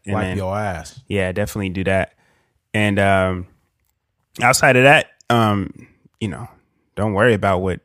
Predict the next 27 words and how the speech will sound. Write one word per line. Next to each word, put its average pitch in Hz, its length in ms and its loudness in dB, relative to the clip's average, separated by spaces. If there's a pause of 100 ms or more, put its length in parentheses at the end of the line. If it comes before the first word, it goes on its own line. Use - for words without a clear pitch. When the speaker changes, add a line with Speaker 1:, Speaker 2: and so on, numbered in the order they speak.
(140)
Speaker 1:
other 101 220 -2
people 92 340 -6
are 87 40 -6
saying, 95 320 -6
what 92 240 -8
you 101 100 -4
should 95 220 -8
do 92 120 -4
with 90 200 -6
your 90 80 -10
money. 90 380 -10 (180)
What - 140 -4
you 196 80 -4
shouldn't 190 480 4
be 104 120 0
doing, 95 320 -2
though, 92 160 -4
is 90 120 -6
buying 101 300 -2
freaking 95 340 -8
T 120 200 -2
Vs 113 460 0
and 90 260 -8
Speaker 2:
Yeah, 78 160 -18
that's 82 120 -16
stupid. 85 440 -18
Speaker 1:
uh, 90 400 -6